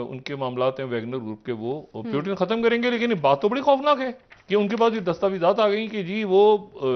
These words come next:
Speaker 1: लोकेशन देने को तैयार हो गए थे मौसूफ। ये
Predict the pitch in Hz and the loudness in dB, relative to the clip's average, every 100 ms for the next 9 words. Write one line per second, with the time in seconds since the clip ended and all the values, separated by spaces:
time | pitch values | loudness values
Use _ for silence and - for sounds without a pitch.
0 | 120 113 110 131 151 151 196 196 202 208 | 0 -4 -4 -4 -4 -6 -4 -4 -2 0
1 | 190 185 185 175 175 165 _ - 135 143 | 2 2 0 -6 -10 -20 _ -8 -8 -8
2 | 139 _ _ - - - _ _ _ _ | -14 _ _ -20 -20 -20 _ _ _ _
3 | _ _ 160 190 320 | _ _ -8 -4 -4